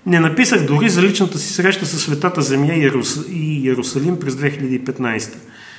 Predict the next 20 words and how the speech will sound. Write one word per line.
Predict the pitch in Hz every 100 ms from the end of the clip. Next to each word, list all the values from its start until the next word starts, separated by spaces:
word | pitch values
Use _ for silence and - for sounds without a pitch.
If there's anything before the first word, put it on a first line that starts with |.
| -
Според | - 151 143
замисъла | 165 214 202 156 143 147
си, | 233 -
този | 202 190 180
нереализиран | 185 165 151 143 156 147 127
текст | 208 202 -
трябваше | 175 180 -
да | 151
бъде | 175 165
написан | 135 - 175 170
в | 143 127
диалог | 131 135 156
с | 147 -
Иван | 123 131 120
Бунин, | 127 117 104
който | 107 120 -
има | 131 123 123 139 - - 151
една | 135
серия | - - 120 -
там | -